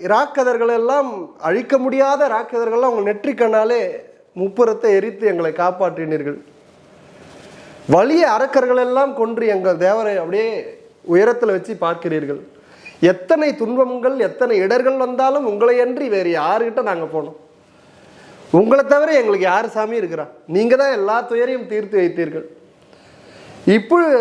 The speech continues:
இப்பயும் ஒரு துன்பம் வந்திருக்குது, நாங்க யாரை போவோம்? யார்கிட்ட சாமி போவோம்? எங்களுக்கு இருக்க துன்பத்துக்கு எந்த துன்பம் நேர்ந்தாலும்,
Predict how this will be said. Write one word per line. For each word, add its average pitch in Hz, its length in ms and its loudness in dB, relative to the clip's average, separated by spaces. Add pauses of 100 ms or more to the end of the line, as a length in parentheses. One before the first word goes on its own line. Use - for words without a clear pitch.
(140)
இப்பயும் 370 480 0
ஒரு 254 180 2
துன்பம் 233 340 -2
வந்திருக்குது, 202 340 -2
நாங்க 175 300 0
யாரை 196 340 2
போவோம்? 165 280 -4
யார்கிட்ட 208 380 -2
சாமி 175 260 -4
போவோம்? 139 380 -8 (1300)
எங்களுக்கு 240 380 4
இருக்க 262 200 2
துன்பத்துக்கு 208 760 -4 (520)
எந்த 214 300 2
துன்பம் 262 380 -2
நேர்ந்தாலும், 262 640 -2